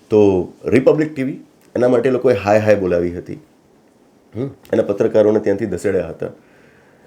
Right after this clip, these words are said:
પેલા એ બી પી ન્યૂઝના, કોણ છે બેન? ચિત્રા ત્રિપાઠી, બરાબર.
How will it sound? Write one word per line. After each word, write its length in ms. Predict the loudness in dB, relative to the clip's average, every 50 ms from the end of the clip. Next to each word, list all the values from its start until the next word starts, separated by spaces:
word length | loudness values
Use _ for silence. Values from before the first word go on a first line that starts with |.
| _ _ _ _ _ _ _ _ _ _
પેલા 460 | 0 2 4 4 4 4 2 -2 -2 -2
એ 80 | -2 0
બી 120 | 0 0
પી 140 | 0 2 2
ન્યૂઝના, 380 | 4 4 2 2 2 -2 -2
કોણ 400 | -2 -4 -10 -14 -4 -2 0 0
છે 120 | 0 -2 -4
બેન? 200 | -4 -4 -6 -6
ચિત્રા 380 | -6 -6 -6 -4 0 0 0
ત્રિપાઠી, 640 | 2 2 -2 0 2 2 2 2 -2 -6 -10 -12 -12 -18 _ _ _ -4
બરાબર. 380 | -2 0 0 0 0 -2 -4